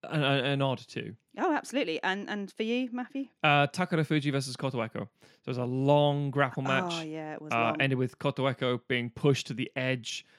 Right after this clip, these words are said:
Speaker 1: before eventually pivoting and then turning Takara Fuji and pushing him out. It
Speaker 2: Mm.
Speaker 1: was, it was one of those really entertaining bouts, um, uh, that really pushed both of them.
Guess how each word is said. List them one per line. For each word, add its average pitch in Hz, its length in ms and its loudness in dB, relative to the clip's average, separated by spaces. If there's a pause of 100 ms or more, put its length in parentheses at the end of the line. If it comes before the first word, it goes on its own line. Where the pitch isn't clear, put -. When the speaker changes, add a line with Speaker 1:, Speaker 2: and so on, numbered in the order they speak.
(120)
Speaker 1:
before 135 200 -4
eventually 135 380 -2
pivoting 139 720 0
and 110 120 -8
then 113 120 -8
turning 135 600 -2
Takara 131 320 -6
Fuji 127 400 -4 (260)
and 127 80 -18
pushing 123 280 -4
him 117 80 -6
out. 117 240 -6
It - 20 -6
Speaker 2:
Mm. 202 240 0
Speaker 1:
was, 185 220 2
it 220 80 -4
was 196 100 -2
one 233 100 0
of 220 80 0
those 165 60 -6
really 175 380 4
entertaining 151 720 -2
bouts, 131 480 -4 (440)
um, 131 600 0 (840)
uh, 127 600 -12 (100)
that 147 140 -4
really 147 560 4
pushed - 360 -4
both 131 260 -4
of 127 80 -16
them. 127 180 -10